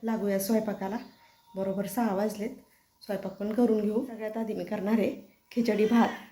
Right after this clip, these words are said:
बघूया आता. तर ही करते मी आपल्या खिचडी भाताची तयारी. सगळं कट करून घेते आणि मग भात टाकते. आज भात मला यामध्ये करायचा आहे.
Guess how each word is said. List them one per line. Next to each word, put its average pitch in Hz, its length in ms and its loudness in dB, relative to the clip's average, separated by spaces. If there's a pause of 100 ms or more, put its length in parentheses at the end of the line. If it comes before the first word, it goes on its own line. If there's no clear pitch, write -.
(300)
बघूया 226 360 4
आता. 185 200 -2 (1040)
तर 240 100 -8
ही 240 160 -8
करते 269 320 -4
मी 294 240 -2 (320)
आपल्या 247 300 -6 (540)
खिचडी 262 280 -2
भाताची 240 440 0
तयारी. 226 480 0 (840)
सगळं 262 220 2
कट 269 240 -2
करून 262 240 0
घेते 233 320 0 (220)
आणि 220 200 0
मग 247 120 0
भात 269 220 2
टाकते. 226 500 -2 (2250)
आज 240 220 -2
भात 277 220 2
मला 233 260 0 (760)
यामध्ये 254 400 4
करायचा 240 360 2
आहे. - 160 -4